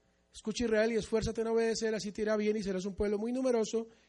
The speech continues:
en la tierra donde abundan la leche y la miel, tal como te lo prometió Adonai, el Elohim de tus antepasados", y viene el Shema. ¿Cuándo hizo milagros Yeshua? En Shabbat. ¿Y cuál era el problema allí?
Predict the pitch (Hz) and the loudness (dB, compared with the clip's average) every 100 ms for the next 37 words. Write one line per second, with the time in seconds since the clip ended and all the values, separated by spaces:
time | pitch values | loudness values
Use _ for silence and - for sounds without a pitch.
0 | _ 240 247 247 240 226 220 220 220 214 | _ -2 0 0 0 0 2 0 0 0
1 | 214 214 202 180 185 214 202 190 190 190 | 0 0 0 0 -2 -4 -2 -2 -4 -4
2 | 196 196 202 214 214 226 214 208 202 196 | -6 -4 -6 -4 -4 -2 -4 -4 -2 -2
3 | 185 175 185 - _ - 175 170 165 180 | 0 -2 -4 -10 _ -8 -2 0 0 -2
4 | 190 202 196 202 202 202 190 208 - 170 | -4 -4 -4 -4 -6 -4 -4 -4 -6 -4
5 | 170 180 185 233 - _ - _ _ - | -2 -2 -2 -4 -6 _ -20 _ _ -14
6 | - 180 180 160 113 _ _ _ _ - | -4 0 2 0 -2 _ _ _ _ -4
7 | 240 262 285 269 277 262 214 226 247 262 | 0 2 2 2 0 0 2 4 4 0
8 | 240 208 254 240 147 - _ _ _ _ | 0 -2 2 0 0 -8 _ _ _ _
9 | _ _ _ _ _ _ _ _ _ _ | _ _ _ _ _ _ _ _ _ _
10 | 208 208 208 202 220 214 214 240 247 262 | -6 -4 0 2 0 0 -2 2 4 2
11 | 262 226 208 220 233 233 240 214 | 0 0 2 2 0 -2 -4 -6